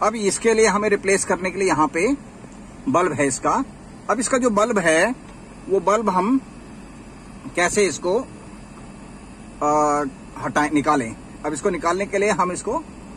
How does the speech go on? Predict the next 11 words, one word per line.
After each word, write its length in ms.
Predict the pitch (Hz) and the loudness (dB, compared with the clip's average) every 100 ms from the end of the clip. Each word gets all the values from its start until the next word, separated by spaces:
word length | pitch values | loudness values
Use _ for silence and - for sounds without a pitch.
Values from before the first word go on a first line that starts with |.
| - - - - - - - - - | -18 -18 -18 -14 -12 -12 -14 -18 -2
इधर 200 | 185 185 | 2 2
की 120 | 202 208 | 2 0
तरफ 340 | 139 117 - - - - - - - - - - - - - | 0 -4 -6 -18 -18 -18 -18 -18 -18 -18 -18 -18 -18 -12 -2
ये 160 | 156 | 0
घुमाएंगे 520 | 147 156 156 185 220 277 - - - - - - - - - - - - - - - | 4 4 4 2 0 -2 -10 -18 -18 -18 -18 -18 -18 -18 -18 -18 -18 -18 -18 -4 2
और 140 | 233 | 2
ये 220 | 220 240 | 4 2
filament 480 | 262 202 196 196 190 | 2 2 2 2 0
वाला 180 | 165 151 | 2 2
bulb 300 | 131 120 107 | 0 -2 -6
है, 200 | 117 113 | -10 -12